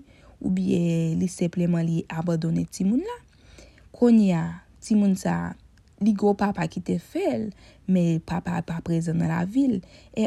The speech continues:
anndi ke manman sa, li ta, li ta vini, li jwenn yon moun ki ta vle pran, pran adopte timoun sa, gen kontra pou l fè, gen bagay, gen pwosesis pou l fè.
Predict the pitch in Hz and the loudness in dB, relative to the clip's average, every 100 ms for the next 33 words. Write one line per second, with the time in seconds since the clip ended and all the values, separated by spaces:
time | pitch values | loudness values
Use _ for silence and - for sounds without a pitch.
0 | 214 214 202 - 196 - 185 175 175 175 | 2 2 2 0 -4 0 2 4 4 4
1 | 165 165 165 - 175 165 160 165 - 175 | 2 2 -2 -2 -2 -2 -2 -4 -4 -6
2 | - 165 160 160 165 165 160 - - - | -2 -2 -2 -4 -4 -6 -12 -20 -20 -20
3 | _ - _ _ - - - 190 180 185 | _ -20 _ _ -16 -16 -2 0 2 2
4 | 175 165 165 170 180 170 175 170 175 - | 4 2 0 0 2 4 2 0 -2 -2
5 | 185 170 175 165 160 160 160 165 170 170 | -2 0 0 0 0 -2 -2 -4 -6 -4
6 | 170 160 180 - - 170 160 160 160 - | -4 -2 -4 -6 -4 -2 0 -2 -6 -10
7 | - - _ _ - _ - 180 190 - | -20 -20 _ _ -20 _ -8 0 0 2
8 | 165 170 170 - 170 160 - 165 160 165 | 0 0 -2 -2 -4 -4 -4 -2 -2 -2
9 | - - 196 - _ _ - - 190 190 | -6 -10 -10 -20 _ _ -10 -2 0 0
10 | - 202 196 190 208 233 269 202 - 190 | -2 -6 -2 0 0 0 -2 -4 -4 -6
11 | 170 180 175 165 165 165 165 180 175 175 | -4 0 0 0 -2 -4 -4 -6 -4 -6
12 | - 180 175 - 175 - - - 165 - | -4 -6 -4 -4 -6 -8 -10 -6 -8 -4
13 | 285 | -4